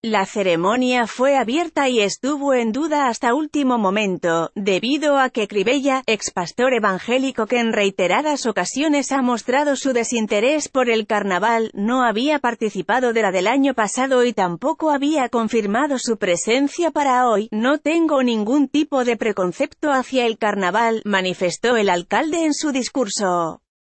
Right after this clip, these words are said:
Y continuó: "Admiro, respeto, aplaudo e hice de todo para que el carnaval brille y sea exitoso.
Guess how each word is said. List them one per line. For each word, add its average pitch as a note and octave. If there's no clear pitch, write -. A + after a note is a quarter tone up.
Y A#3
continuó: G3
"Admiro, G3
respeto, C4+
aplaudo A#3
e A#3
hice C4
de G#3+
todo G#3+
para B3+
que G#3+
el G3+
carnaval G#3
brille C4
y G#3+
sea C4+
exitoso. G3